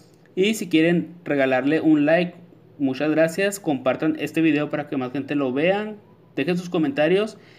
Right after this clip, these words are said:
y suscríbete al canal si no estás suscrito. Miren, este es el diseño final,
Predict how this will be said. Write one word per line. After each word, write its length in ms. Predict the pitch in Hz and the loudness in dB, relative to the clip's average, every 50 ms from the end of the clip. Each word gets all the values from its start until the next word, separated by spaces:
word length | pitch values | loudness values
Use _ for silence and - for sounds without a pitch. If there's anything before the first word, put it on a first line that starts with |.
| - - - - _ _ | -20 -20 -20 -20 _ _
y 220 | - 180 190 208 220 | -2 -2 0 0 -2
suscríbete 460 | 208 190 175 175 - 156 160 156 180 | -4 -6 -6 0 2 2 2 2 2
al 80 | 170 | 0
canal 240 | 170 156 147 139 123 | 0 0 0 0 -2
si 100 | 123 147 | -2 -2
no 60 | 156 | -4
estás 180 | 151 - 143 139 | -4 -4 -6 -6
suscrito. 580 | - 165 156 - - 147 143 139 135 127 117 120 | -4 -4 -4 -4 -2 -2 -2 0 0 -2 0 2
Miren, 320 | 135 160 170 170 165 156 | 2 4 4 4 2 2
este 200 | 156 156 - 180 | 0 0 -2 -4
es 80 | 175 202 | -4 -4
el 260 | 196 190 185 - - - - _ _ - - - | -2 -2 -4 -6 -8 -14 -20 _ _ -20 -8 -4
diseño 540 | 151 135 123 - 151 143 139 147 156 165 | -4 -4 -2 -2 2 4 4 6 4 4
final, 460 | 165 165 156 143 139 135 135 135 - | 2 2 2 2 2 2 0 -2 -4